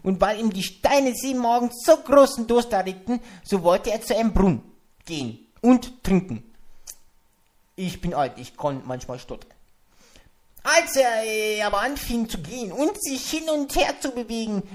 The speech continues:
so stießen die Steine in seinem Bauch aneinander und rappelten. Da rief er, da rief der schon wieder, die alte Drecksau. "Boah,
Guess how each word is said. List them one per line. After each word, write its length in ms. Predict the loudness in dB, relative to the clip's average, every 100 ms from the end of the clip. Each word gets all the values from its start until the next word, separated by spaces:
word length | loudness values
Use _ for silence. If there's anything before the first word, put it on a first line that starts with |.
| -6
so 140 | -4
stießen 460 | -4 -6 -8 -6 -6
die 80 | -8
Steine 380 | -2 -2 -2
in 140 | -4 -4
seinem 260 | -2 -2
Bauch 240 | -2 -4 -4
aneinander 680 | -2 0 0 0 -2 -2
und 160 | -2 -2
rappelten. 680 | 2 0 0 -4 -4 -6 -6 -8 6
Da 280 | 8 10 8 6
rief 340 | 2 0 -2
er, 480 | -2 0 2 0 0
da 160 | 2 2
rief 260 | 2 -4 -6
der 140 | -6
schon 200 | -6 -8
wieder, 140 | -8
die 160 | -10 -10
alte 280 | -10 -10 -8
Drecksau. 520 | -8 -8 -10 -8 -10 -16 -20 -20 -20 -20 -20 -20 -20 _ _ _ _ 6
"Boah, 300 | 8 8